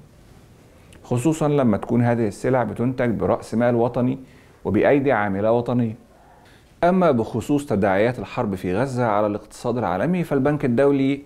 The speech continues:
قال إنه تصاعد الحرب هتنتج عنه أزمة كبيرة وضرر بالغ للاقتصاد العالمي اللي بيعاني أصلًا من وضع سيء ومتأزم، خصوصًا على السلع الأساسية بين قوسين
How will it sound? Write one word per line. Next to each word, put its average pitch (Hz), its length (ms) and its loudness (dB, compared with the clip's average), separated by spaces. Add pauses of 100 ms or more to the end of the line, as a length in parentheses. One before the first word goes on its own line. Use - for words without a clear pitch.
(180)
قال 131 360 0 (100)
إنه 127 260 2
تصاعد 120 500 -2
الحرب 131 400 -8 (500)
هتنتج 131 440 -2
عنه 123 400 0
أزمة 120 220 0
كبيرة 117 500 0 (460)
وضرر 127 440 2
بالغ 110 380 -2
للاقتصاد 101 540 -6
العالمي 104 420 -2
اللي 147 120 0
بيعاني 135 480 2
أصلًا 120 380 -6
من 113 240 -2
وضع 113 300 -2
سيء 110 440 -2
ومتأزم، 104 560 -2 (1040)
خصوصًا 143 460 0
على 113 200 2
السلع 123 340 0
الأساسية 135 580 -2
بين 135 240 0
قوسين 135 640 0